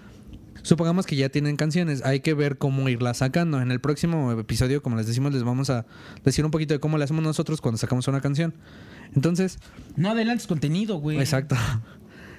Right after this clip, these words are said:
Speaker 1: Eh, otra cosa muy importante y que tiene que ver con un, con los errores, o sea, lo de mantenerlo como hobby, no darle seriedad, es que no puedes tener una banda que no sea... Eh, o sea, el punto es de hacer tu banda autosustentable.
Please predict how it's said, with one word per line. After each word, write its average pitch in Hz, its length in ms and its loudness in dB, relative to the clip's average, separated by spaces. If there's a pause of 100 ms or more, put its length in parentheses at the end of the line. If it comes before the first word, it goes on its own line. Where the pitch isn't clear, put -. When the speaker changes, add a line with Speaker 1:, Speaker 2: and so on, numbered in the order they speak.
(220)
Speaker 1:
Eh, 139 300 4
otra 202 300 2
cosa 208 220 0
muy 190 200 2
importante 156 760 0 (200)
y 143 140 2
que 139 120 0
tiene 151 220 0
que 170 100 2
ver 165 160 2
con 156 220 2
un, 147 220 0
con 123 220 2
los 120 200 0
errores, 151 320 2
o 120 80 -2
sea, 110 280 0 (280)
lo 117 100 6
de 117 100 2
mantenerlo 120 520 0
como 131 160 0
hobby, 139 320 0
no 131 140 0
darle 151 200 0
seriedad, 135 400 2
es 135 140 0
que 151 240 0 (640)
no 160 340 2 (100)
puedes 147 440 2
tener 131 240 2
una 147 180 2
banda 143 380 0
que - 180 0
no 127 220 0
sea... 127 480 0 (1080)
Eh, 131 300 4
o 147 80 4
sea, 143 200 2
el 143 140 2
punto 185 380 2
es 170 100 0
de 160 60 2
hacer 151 240 2
tu 165 100 2
banda 151 240 2
autosustentable. 127 960 0